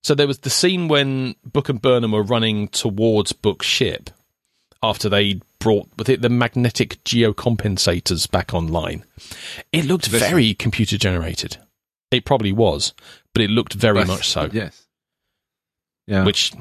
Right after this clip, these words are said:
Speaker 1: yeah, it, it, it was a bit, bit too obvious for me.
Speaker 2: Or is it that we're now so used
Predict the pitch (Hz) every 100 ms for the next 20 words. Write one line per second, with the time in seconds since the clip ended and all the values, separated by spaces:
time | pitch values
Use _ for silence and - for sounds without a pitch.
0 | - 113 87 - - 110 - - 107 -
1 | 117 107 104 - - 110 - 104 90 82
2 | - - - _ _ _ _ _ _ _
3 | _ _ _ _ - _ _ _ - 110
4 | 104 107 - 107 101 - 101 98 95 90
5 | - 104 95 98 98 - - -